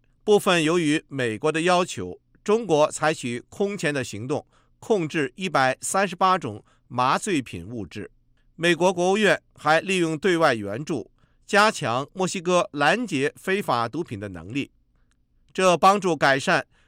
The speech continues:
美墨共享边界的安全，打击跨境海洛因和合成毒品的流入。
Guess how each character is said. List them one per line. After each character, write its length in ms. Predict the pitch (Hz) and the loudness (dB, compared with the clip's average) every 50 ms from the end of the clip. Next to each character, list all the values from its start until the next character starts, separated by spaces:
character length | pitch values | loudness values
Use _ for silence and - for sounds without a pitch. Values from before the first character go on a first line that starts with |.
| _ _ | _ _
美 260 | - 139 156 160 160 160 | -4 2 2 2 2 2
墨 240 | 185 208 190 160 156 | 2 2 2 2 0
共 240 | - - 196 185 165 | -2 -4 -4 -4 -2
享 340 | - 147 127 127 127 135 | -2 0 0 0 -2 -4
边 220 | 131 - 175 180 185 | -4 -2 -2 -2 -2
界 120 | 170 156 | -2 -4
的 100 | 123 117 | -4 -4
安 240 | - - 156 170 170 | -4 -2 -4 -4 -4
全， 320 | 156 - - 90 87 - _ _ _ _ _ _ | -6 -10 -12 -12 -14 -14 _ _ _ _ _ _
打 240 | - 143 143 147 143 | -2 0 0 0 0
击 340 | 131 - 185 185 185 - _ _ _ | -2 -2 -4 -4 -6 -6 _ _ _
跨 300 | - - - 190 165 131 | -10 -2 0 0 0 0
境 280 | 127 - 196 156 123 - _ _ _ _ | 0 -4 -6 -8 -8 -8 _ _ _ _
海 340 | _ - - - 123 107 98 | _ -10 -4 -4 -4 -2 -2
洛 180 | 131 165 156 147 | -2 -2 0 0
因 220 | 170 180 185 175 - _ - | 0 -2 -2 -4 -6 _ -20
和 340 | 123 - - 139 143 147 - - | -16 -10 -4 -2 0 0 0 -2
合 300 | - - - 143 185 233 | -8 -10 -4 -2 0 0
成 280 | 220 - - 131 151 - _ _ | -2 -2 -6 -6 -8 -8 _ _
毒 160 | - 123 160 | -10 -8 -8
品 160 | 165 - 98 92 | -8 -8 -10 -12
的 100 | 95 92 | -10 -12
流 220 | 82 80 76 87 | -12 -12 -12 -8
入。 200 | 127 147 131 - | -6 -6 -6 -8